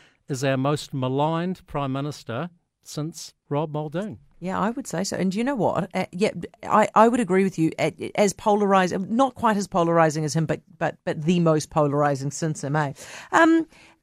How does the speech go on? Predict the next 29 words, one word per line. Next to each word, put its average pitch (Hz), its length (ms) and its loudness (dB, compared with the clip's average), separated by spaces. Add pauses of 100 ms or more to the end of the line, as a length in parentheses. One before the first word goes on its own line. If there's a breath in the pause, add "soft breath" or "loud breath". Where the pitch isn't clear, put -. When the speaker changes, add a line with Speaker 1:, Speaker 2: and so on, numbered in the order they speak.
(140)
Speaker 2:
Jamie, 320 360 2
this, 320 200 2
I 320 160 8
don't 381 160 4
even 339 180 0
know 269 140 2
why 247 180 4
people 220 320 -2
report 208 460 -4
this 196 160 -4
stuff - 400 -2
with 185 100 -2
a 185 160 8
level 185 260 2
of 175 100 -2
surprise. 202 380 2
Of 202 120 -8
course, - 280 -6
red 156 280 0
meat 151 240 0
is 139 100 -2
a 135 40 -4
better 147 200 -2
source - 300 -2
of - 100 -14
protein 147 420 0
than 139 140 -2
plant-based 139 720 -4
alternatives. 143 880 -8